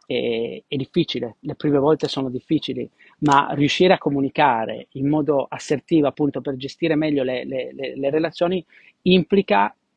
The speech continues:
implica, eh, come tutte le cose nuove che facciamo, uscire dalla nostra zona, eh, di comfort.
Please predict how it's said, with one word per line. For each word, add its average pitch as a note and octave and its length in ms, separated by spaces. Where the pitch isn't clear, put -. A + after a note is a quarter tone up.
implica, D3 640
eh, - 260
come D#3 240
tutte - 240
le D#3 120
cose C3 880
nuove D3 500
che C3+ 120
facciamo, D3 600
uscire F3 460
dalla E3 240
nostra C#3 420
zona, C#3+ 460
eh, - 560
di C3 140
comfort. B2+ 640